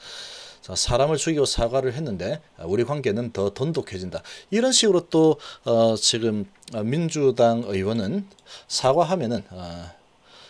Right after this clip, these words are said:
관계가 더 돈독해질 수 있지 않겠냐, 이런 이야기를 했죠.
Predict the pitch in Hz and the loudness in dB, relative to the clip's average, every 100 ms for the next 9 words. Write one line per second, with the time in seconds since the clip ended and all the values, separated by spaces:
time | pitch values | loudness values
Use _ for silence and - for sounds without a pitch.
0 | _ - 156 196 98 110 107 101 123 170 | _ -4 -2 0 0 0 -2 -2 0 0
1 | 156 - 110 101 101 - 101 98 147 - | -2 -2 -4 -2 -2 -2 -2 -4 -6 -4
2 | 92 - 117 98 160 208 139 98 110 147 | -6 -6 -8 -4 -2 0 0 -2 -4 -6
3 | - | -6